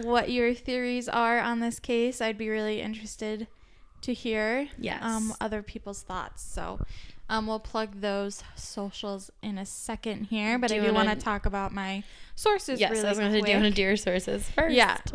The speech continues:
Speaker 1: Um, so the information I got for this story came from, um, an article written by Annette Thomas from the Owlcation website, and it was titled The Johnny Ghost Trage-,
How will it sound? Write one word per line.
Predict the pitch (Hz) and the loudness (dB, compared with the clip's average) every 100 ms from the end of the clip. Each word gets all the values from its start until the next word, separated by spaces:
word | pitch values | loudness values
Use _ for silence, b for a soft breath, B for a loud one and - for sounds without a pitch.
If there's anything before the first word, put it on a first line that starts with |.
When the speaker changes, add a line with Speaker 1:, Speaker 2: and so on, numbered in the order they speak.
| 143 | 0
Speaker 1:
Um, | 240 254 247 254 262 - | 2 6 6 4 2 -4
so | - 240 247 247 240 - | -2 4 6 6 4 0
the | 226 247 | -4 -2
information | 254 254 277 262 254 254 247 240 | -2 -2 -2 -2 -2 -2 0 0
I | 240 226 | -2 -2
got | 226 220 - - B B B B | 0 0 -2 -8 B B B B
for | - 220 | -6 -4
this | 220 | -2
story | - 214 214 | 0 0 0
came | 214 233 214 - | -2 -4 -4 -4
from, | 208 202 202 214 B B B B - | -4 -4 -4 -8 B B B B -4
um, | 226 214 214 | 0 0 0
an | 226 | -2
article | 220 220 220 226 220 | -2 -2 -2 -2 -2
written | 214 - 214 214 208 | -4 -4 -4 -4 -2
by | 202 202 202 - | -2 0 -2 -2
Annette | 208 202 202 - - | -4 -2 -4 -6 -12
Thomas | - 196 208 269 339 - - - | -8 -4 -2 -2 -4 -8 -8 -12
from | - 214 202 208 | -6 -2 0 0
the | 202 202 - | 0 -2 -2
Owlcation | 208 214 214 - 226 214 - 220 | -2 -2 -4 -6 -6 -6 -4 -6
website, | 208 202 196 - 202 240 294 - B B B B - | -4 -6 -8 -6 -2 -2 -4 -12 B B B B -2
and | 214 208 202 | 0 0 -2
it | - | -4
was | 208 | -6
titled | - 208 208 202 | -4 -2 -2 -4
The | 202 | -4
Johnny | 208 202 208 | -2 0 -2
Ghost | 202 202 - | -2 -2 -2
Trage-, | - 196 202 202 208 | 0 -2 -2 -6 -10